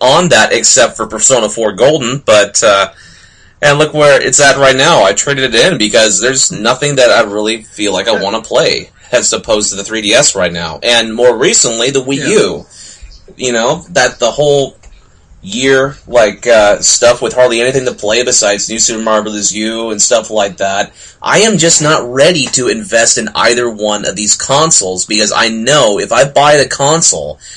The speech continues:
Speaker 1: right at launch, there's gonna be some sort of dry spell for the, like, like the, not the first six months, but, like, about the rest of the year, maybe. You're just not too sure with what you're gonna get and stuff with, uh,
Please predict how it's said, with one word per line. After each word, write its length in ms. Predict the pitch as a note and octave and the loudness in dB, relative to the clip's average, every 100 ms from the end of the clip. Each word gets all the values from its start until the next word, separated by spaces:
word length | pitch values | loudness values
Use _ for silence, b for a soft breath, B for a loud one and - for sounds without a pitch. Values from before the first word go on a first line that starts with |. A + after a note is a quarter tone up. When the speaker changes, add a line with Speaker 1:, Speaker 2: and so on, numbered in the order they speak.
| B B | B B
Speaker 1:
right 280 | F#2 G#2 C#3 | -2 2 4
at 160 | E3+ D3+ | 4 2
launch, 580 | E3+ E3+ G#2+ F2+ - - _ | 0 2 2 0 -2 -4 _
there's 220 | A#2+ B2 | 0 0
gonna 260 | - A#2+ A2 | 0 0 0
be 420 | F#2 G#2+ G2+ G2 - | -2 -4 -2 -4 -4
some 260 | - C3 C3 | 0 0 2
sort 200 | C#3+ C3 | 0 0
of 60 | |
dry 340 | B2 B2+ B2+ C3+ | 0 4 4 4
spell 440 | - - F#2+ F2 | 2 0 0 0
for 100 | G2 | -2
the, 260 | F#2 F#2+ F2+ G#2 | -8 -8 -8 -2
like, 280 | G2 F2+ _ - _ - | -2 -2 _ -20 _ -8
like 220 | G2+ F#2+ | -8 -4
the, 340 | F#2+ F2+ F#2 - - B B B - | -4 -2 -4 -12 -20 B B B -2
not 120 | D3+ | -2
the 80 | - | 2
first 280 | D#3+ E3 | 2 4
six 200 | E3+ E3 | 2 0
months, 360 | D#3+ D#3 G3 - | 0 0 0 2
but, 140 | C3 | 2
like, 220 | A#2 A2+ G#2+ | 2 0 0
about 380 | A2+ G#2 G2 _ - | 0 0 -2 _ -4
the 120 | A2+ | 0
rest 240 | B2 B2+ C3 | 2 2 0
of 60 | |
the 60 | A2 | -2
year, 200 | B2+ E3 | 0 2
maybe. 520 | D#3+ E3+ D#3+ F#3+ G#3+ B B B | 2 2 2 0 -4 B B B
You're 120 | C3 | -4
just 200 | D#3+ D#3 | 0 0
not 200 | D#3 D#3+ | 0 0
too 180 | - F3 | -2 -2
sure 340 | - E3 G#3 | 0 2 0
with 280 | A#2 A#2 - | 2 0 -2
what 280 | G#2+ A#2+ A#2 | -2 -2 0
you're 80 | - A#2+ | -4 -4
gonna 120 | G#2+ | -2
get 220 | A#2+ E3 | -2 -2
and 100 | - | -2
stuff 320 | - F#2 F2 G2 | -4 -4 -6 -6
with, 300 | F#2 - G2+ | -8 -4 -2
uh, 300 | F2 E2 | -2 -2